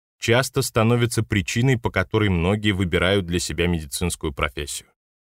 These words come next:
И это не потворство своим желаниям, а необходимое качество. Когда мы поглощены искренней заботой о наших пациентах,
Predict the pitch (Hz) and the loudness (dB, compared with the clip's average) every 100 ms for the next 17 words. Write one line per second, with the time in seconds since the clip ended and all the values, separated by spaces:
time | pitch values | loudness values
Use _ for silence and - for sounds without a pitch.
0 | _ _ - 123 127 127 117 107 - 120 | _ _ -2 0 2 0 2 -2 0 0
1 | 143 - 117 - 113 120 107 110 127 135 | 0 -2 -4 0 2 4 4 2 2 2
2 | 85 67 - _ _ _ _ - 98 90 | 0 -4 -10 _ _ _ _ -2 2 2
3 | 85 - 95 101 123 113 107 - 110 - | 0 -2 -2 2 4 4 2 2 0 0
4 | - - - - _ _ _ _ _ _ | -10 -14 -16 -20 _ _ _ _ _ _
5 | - 90 110 117 113 101 104 - 110 120 | -4 0 4 2 2 0 0 0 2 2
6 | 117 135 135 - 98 92 85 87 101 139 | 2 -2 -2 0 2 2 2 0 0 0
7 | 85 78 76 67 - 76 - 65 65 - | 0 0 -2 -6 -12 -8 -6 -6 -8 -16